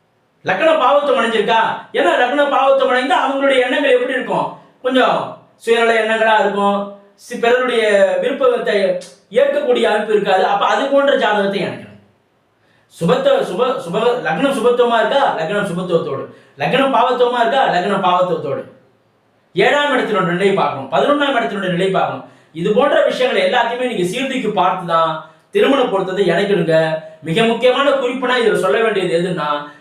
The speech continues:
தசா புத்திகளை எடுத்த உடனே பாருங்க, என்ன தசை போகுது, என்ன புத்தி போகுது,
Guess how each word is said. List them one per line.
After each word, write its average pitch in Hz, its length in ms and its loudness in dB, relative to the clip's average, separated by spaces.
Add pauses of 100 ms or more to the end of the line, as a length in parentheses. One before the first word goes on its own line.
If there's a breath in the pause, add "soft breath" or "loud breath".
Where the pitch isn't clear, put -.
(160 loud breath)
தசா 294 380 0
புத்திகளை 214 380 0
எடுத்த 220 280 0
உடனே 269 180 2
பாருங்க, - 320 -4 (880)
என்ன 208 300 -2
தசை 214 240 2
போகுது, 269 240 2
என்ன 233 200 0
புத்தி 202 280 0
போகுது, - 300 -8